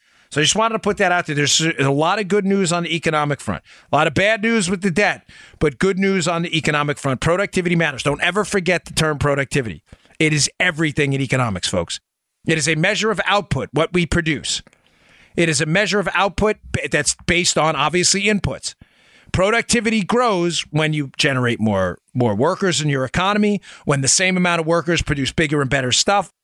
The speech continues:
The only way they can do that is by investing in those workers, education, equipment. This is happening. I think we could be on the verge of something special here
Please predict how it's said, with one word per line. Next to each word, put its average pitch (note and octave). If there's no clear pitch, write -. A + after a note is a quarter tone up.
The D#3
only F3
way G3
they G3+
can F#3
do G#3
that D#3+
is -
by G#2+
investing D3+
in D#3
those D3
workers, A#2+
education, C3
equipment. A#2+
This D#3
is E3+
happening. E3+
I C#3
think F3
we F3
could E3+
be D#3
on D3
the C#3+
verge D3+
of C3
something C3
special D3+
here F2+